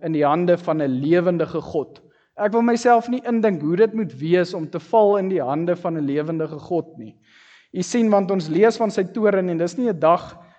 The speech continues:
wat enigeen van ons wil ervaar nie.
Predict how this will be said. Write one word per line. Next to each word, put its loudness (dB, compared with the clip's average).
wat -2
enigeen 0
van -6
ons -2
wil 2
ervaar 2
nie. -12